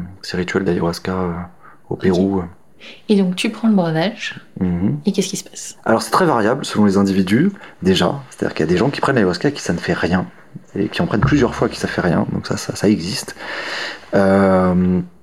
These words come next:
Speaker 1: le dosage aussi est très variable. Enfin, c'est-à-dire que la, la puissance pour un, un dosage égal, l'effet peut être très variable selon les individus.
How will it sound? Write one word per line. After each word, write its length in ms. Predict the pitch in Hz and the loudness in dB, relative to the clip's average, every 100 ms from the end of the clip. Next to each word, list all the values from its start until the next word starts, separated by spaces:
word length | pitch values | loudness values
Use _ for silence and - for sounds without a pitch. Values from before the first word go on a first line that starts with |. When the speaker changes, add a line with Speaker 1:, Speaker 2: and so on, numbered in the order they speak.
| - - - - - - - | -20 -20 -20 -20 -20 -6 0
Speaker 1:
le 120 | 92 | 2
dosage 460 | 104 101 110 120 | 4 6 6 4
aussi 300 | 92 - - | 0 -4 0
est 40 | 110 | 0
très 200 | - 95 | 2 0
variable. 320 | 85 92 107 | 2 0 0
Enfin, 300 | 92 87 90 90 | 0 0 0 -2
c'est-à-dire 180 | - 87 | -4 -2
que 40 | |
la, 80 | 87 | 0
la 100 | 87 | 0
puissance 440 | - - - 107 | -2 -4 0 0
pour 180 | - 92 | 0 0
un, 100 | 90 | 2
un 180 | 90 90 | 2 2
dosage 300 | 95 95 92 | 2 2 2
égal, 360 | 95 98 107 98 | 2 2 2 2
l'effet 360 | 87 95 - 104 | 2 0 0 -2
peut 120 | - | 0
être 80 | 87 | -2
très 160 | - 104 | -2 0
variable 260 | 98 98 | 2 0
selon 200 | - 87 | -2 -2
les 120 | 92 87 | 0 2
individus. 460 | 90 92 90 120 | 2 2 4 2